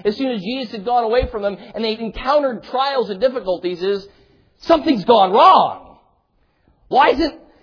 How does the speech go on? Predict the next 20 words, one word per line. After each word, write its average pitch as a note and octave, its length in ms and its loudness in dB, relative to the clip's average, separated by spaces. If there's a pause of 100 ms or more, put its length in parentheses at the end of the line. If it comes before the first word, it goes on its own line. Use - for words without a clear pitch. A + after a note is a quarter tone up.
you A#3 80 -4
know, A3 80 -2
the G#3 100 -6
kingdom D4 380 0
coming C#4+ 260 -2
in A3+ 140 -2
force? D4+ 520 4 (200)
How D#4 320 0
is D4+ 100 -2
it D4+ 140 -8
possible D4 560 -2
that C4 160 -2
there's C#4 260 -8
so D4+ 220 6
much D4 280 -2 (120)
trouble B3 640 0
and A3 180 -8
difficulty?" A#3 880 -2 (1160)
By A#3 140 2
Jesus C#4+ 440 0